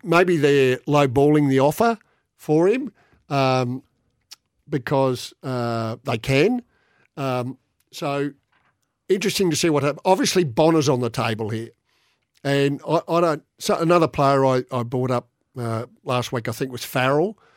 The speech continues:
Um, where's Duursma sit as well? They've got a welter of wingman type half backers. So, um, and they're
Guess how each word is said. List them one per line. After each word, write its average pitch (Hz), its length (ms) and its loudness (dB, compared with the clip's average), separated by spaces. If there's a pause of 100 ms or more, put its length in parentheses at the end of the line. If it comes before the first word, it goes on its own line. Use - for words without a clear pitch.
(500)
Um, 117 600 -2 (360)
where's 151 220 2
Duursma 143 440 0
sit 165 320 -2 (420)
as 123 160 -8
well? 143 240 0
They've 143 200 0
got 170 160 4
a 160 40 4
welter 151 400 0
of 117 180 -6 (100)
wingman 139 440 0 (160)
type 127 300 0
half 120 320 -2
backers. 117 400 -4 (360)
So, 143 420 2 (680)
um, 131 400 -2 (680)
and 156 280 0
they're 185 360 2